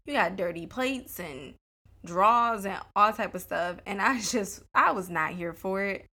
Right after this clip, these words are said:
Not because it was an R V. Let me just say that. I like R Vs. I've been in R Vs. They're nice. They're comfy.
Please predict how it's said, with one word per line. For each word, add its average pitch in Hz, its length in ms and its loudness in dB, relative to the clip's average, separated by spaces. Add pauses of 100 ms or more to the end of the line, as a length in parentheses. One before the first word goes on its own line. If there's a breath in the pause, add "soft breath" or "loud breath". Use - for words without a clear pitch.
(140)
Not 302 260 12
because 370 300 0
it 320 80 0
was 285 120 0
an 254 80 6
R 226 220 8
V. 180 320 -6 (180)
Let 196 200 0
me 269 80 -2
just 254 180 -2
say 185 140 2
that. 156 240 -2
I 320 140 10
like 302 220 4
R 294 160 4
Vs. 294 340 -4
I've 185 300 2
been 190 160 -2
in 208 80 -4
R 220 200 2
Vs. 226 540 -8
They're 175 300 0
nice. 165 520 -4
They're - 240 -2
comfy. 202 840 -8